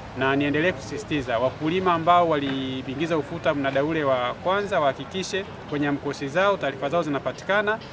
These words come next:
na viongozi wa amcosi tumeshakubaliana, tuna vituo vya malipo, viko vinne, wapeleke vituo hivyo vya, taarifa zao kwenye vituo vya malipo, ili ma-, malipo hayo kuanzia kesho yaanze kuchakatwa na kuwafikia wakulima moja kwa moja. Ikumbukwe kwamba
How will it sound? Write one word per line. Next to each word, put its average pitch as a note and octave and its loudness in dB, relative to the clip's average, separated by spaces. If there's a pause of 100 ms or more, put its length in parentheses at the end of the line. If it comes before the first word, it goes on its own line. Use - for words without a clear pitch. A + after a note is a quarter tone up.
(200)
na B2+ -2
viongozi C#3+ -2
wa E3 6
amcosi E3+ -4
tumeshakubaliana, D3+ 0
tuna C#3+ -4
vituo E3 -4
vya D3+ -2
malipo, D#3+ -2
viko D3+ -4
vinne, F#3+ -2 (320)
wapeleke D3+ -2
vituo C#3+ -4
hivyo D#3 -2 (180)
vya, C#3 -6 (120)
taarifa C#3+ -4
zao D#3+ 0
kwenye D3 -6
vituo D#3+ -6
vya D3 -4
malipo, F3 -2 (280)
ili E3 0
ma-, D#3 0
malipo C#3+ -4
hayo F3 4
kuanzia D3 -2
kesho F3 -6
yaanze D#3+ -2
kuchakatwa D3 -4
na D3 -4
kuwafikia C3+ -2
wakulima D3 -2
moja C#3+ -2
kwa A#2 -6
moja. A#2 -10
Ikumbukwe F3 -4
kwamba D3 2